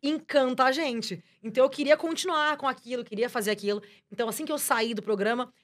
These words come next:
eu tinha aquela vontade, "Eu quero ter um programa na T V, eu quero saber alguma coisa assim." Cheguei a conversar com, com algumas emissoras pra, em relação a isso. Chegou até aí bem na, a quase os finalmente, assim. Mas eu, chegou uma hora que eu recuei, porque eu falei,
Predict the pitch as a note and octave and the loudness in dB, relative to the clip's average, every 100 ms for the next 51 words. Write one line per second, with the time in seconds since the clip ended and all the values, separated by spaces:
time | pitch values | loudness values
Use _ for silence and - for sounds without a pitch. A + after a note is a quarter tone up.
0 | - A3 A3 C4 C4 A3+ A3+ A3+ A#3+ B3 | -2 -2 0 -2 0 -2 -4 -4 -4 -2
1 | B3+ B3+ A3 A#3+ C4+ E4+ D#4+ G3 G#3 G3+ | -2 0 0 0 -2 -2 0 6 8 6
2 | G#3 G3+ - A3 G#3 A3 A3+ A#3+ G#3+ F3 | 2 -2 -2 -4 -4 -4 -4 -4 -6 -6
3 | - _ - - A3 A3+ B3+ A#3+ A3 G#3+ | -12 _ -10 -2 4 4 4 0 -2 2
4 | G#3 G3+ G#3 - G3 F#3 G#3+ F#3+ F#3 - | 2 0 -10 -4 -2 0 -2 -2 -4 -4
5 | F#3+ A3+ - G3+ F#3+ F#3 F3+ F3+ F3 F#3 | -2 -2 -4 0 0 0 -4 -4 -4 -6
6 | E3+ E3 F#3 - _ _ _ _ - F#3 | -6 -6 -10 -14 _ _ _ _ -12 -4
7 | F#3+ G3+ G#3+ G3 G3 B3 D4+ - - _ | -2 0 -2 0 0 0 -4 -8 -12 _
8 | - G#3+ G#3+ G#3 G3 - G#3+ A3+ G#3+ G#3+ | -4 0 2 0 -4 4 6 6 2 -6
9 | - G3 F#3+ F#3 F#3 F#3+ F#3 - G3+ A3+ | -4 -2 -2 -2 -4 -6 -6 -6 -6 -8
10 | _ _ _ - G3+ G#3+ G#3+ A3 F3 G#3+ | _ _ _ -8 0 2 2 2 4 4
11 | A3+ A3+ B3 A#3 - - G#3+ A3 G#3+ A3 | 6 4 0 -6 -6 -2 0 2 0 -2
12 | - G#3+ G#3 A#3 C4 C4 A3+ E3 E3 A3+ | -6 2 4 4 0 -4 -6 -6 -2 -2
13 | A3+ - A3+ F#3+ F#3 G#3 _ _ _ G#3 | -2 0 0 0 -4 -10 _ _ _ -10
14 | G#3+ G#3 G#3+ G3 E3+ | -6 -6 -2 -4 -6